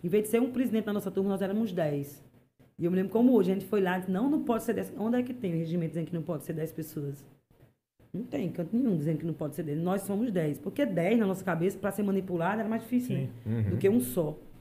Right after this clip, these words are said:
Speaker 1: E assim a gente passou, a gente fazia dez pessoas representavam a nossa turma, né? E a gente era muito, muito ati-, ativista, sabe? A gente fez muita desgraça naquele negócio ali.
Speaker 3: Uhum.
Speaker 1: De madrugada a gente fez cartazes contra o, a direção, a gente fez muito movimento lá dentro da unip, botamos o professor pra fora.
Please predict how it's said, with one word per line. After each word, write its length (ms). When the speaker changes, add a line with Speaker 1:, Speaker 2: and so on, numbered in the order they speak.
Speaker 1:
E 120
assim 240
a 40
gente 100
passou, 520
a 60
gente 200
fazia 280
dez 540
pessoas 420
representavam 460
a 20
nossa 160
turma, 340
né? 200
E 280
a 60
gente 200
era 140
muito, 440
muito 280
ati-, 320
ativista, 680
sabe? 340
A 20
gente 220
fez 240
muita 340
desgraça 460
naquele 240
negócio 440
ali. 120
Speaker 3:
Uhum. 60
Speaker 1:
De 60
madrugada 540
a 40
gente 180
fez 180
cartazes 760
contra 400
o, 400
a 80
direção, 800
a 60
gente 180
fez 140
muito 180
movimento 400
lá 60
dentro 240
da 60
unip, 260
botamos 260
o 20
professor 240
pra 120
fora. 680